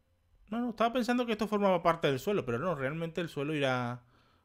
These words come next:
a, de aquí para allá, que es lo que tendré que decorar. Bueno, a lo mejor le pongo antorcha, eh,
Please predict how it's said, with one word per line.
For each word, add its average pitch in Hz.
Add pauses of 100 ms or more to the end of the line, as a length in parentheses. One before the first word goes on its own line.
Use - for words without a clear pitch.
(380)
a, 139 (100)
de 135
aquí 123
para 110
allá, 143 (400)
que 127
es 120
lo 117
que 117
tendré 113
que 110
decorar. 113
Bueno, 139
a -
lo 107
mejor 113
le 143
pongo 120
antorcha, 107
eh, 117